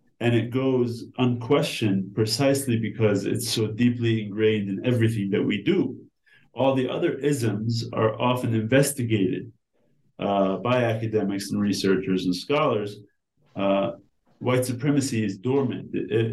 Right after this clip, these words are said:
it, uh, but it, but it's always there. Um, these white supremacists are, uh, sort of coming out of the woodworks,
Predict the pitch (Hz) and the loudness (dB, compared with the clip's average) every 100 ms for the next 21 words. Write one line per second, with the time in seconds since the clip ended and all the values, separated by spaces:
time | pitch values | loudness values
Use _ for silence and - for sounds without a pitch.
0 | 110 107 110 107 98 110 107 - 117 110 | -2 -2 -2 -2 2 2 2 0 -2 -2
1 | 110 113 107 98 90 101 95 - - _ | 2 4 4 2 -2 -2 0 0 -4 _
2 | - 101 95 92 90 - _ _ _ _ | -12 -6 -4 -2 -4 -10 _ _ _ _
3 | _ _ _ - 117 226 165 165 147 135 | _ _ _ -6 0 0 0 0 0 -2
4 | - 127 120 113 120 117 - - 110 110 | -2 0 0 0 0 -2 -6 -4 0 2
5 | 107 110 - - _ _ 104 101 101 101 | 2 -2 -10 -20 _ _ -2 0 0 -2
6 | - 127 117 113 151 170 156 139 120 110 | -2 0 0 0 0 0 2 2 0 0
7 | 107 117 110 98 92 - - | 0 2 2 0 -2 -4 -8